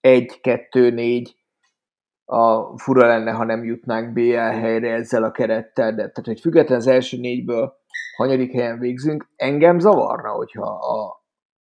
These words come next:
a rangadókat nem nyernénk, mint ahogy például tavaly zavart az, hogy, ö, hogy alapvetően egy döntőt sem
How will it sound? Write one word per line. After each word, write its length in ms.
a 100
rangadókat 840
nem 220
nyernénk, 580
mint 240
ahogy 180
például 400
tavaly 300
zavart 500
az, 200
hogy, 320
ö, 380
hogy 140
alapvetően 840
egy 240
döntőt 500
sem 440